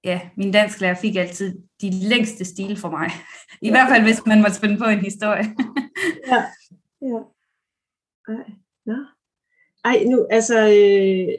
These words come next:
Speaker 2: fordi, er der egentlig forskel på, øh, lige til den, øh, undersøgelse, du nævnte der, er der forskel på, om man læser skønlitteratur eller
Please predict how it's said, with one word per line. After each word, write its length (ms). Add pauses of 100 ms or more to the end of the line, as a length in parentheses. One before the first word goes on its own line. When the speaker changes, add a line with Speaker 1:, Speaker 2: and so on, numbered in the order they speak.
Speaker 2:
fordi, 240 (520)
er 80
der 60
egentlig 300
forskel 520
på, 300 (360)
øh, 360
lige 340 (420)
til 100
den, 120 (160)
øh, 280
undersøgelse, 540
du 100 (180)
nævnte 480
der, 160 (340)
er 60
der 100
forskel 380
på, 60
om 120
man 220
læser 560
skønlitteratur 920 (120)
eller 160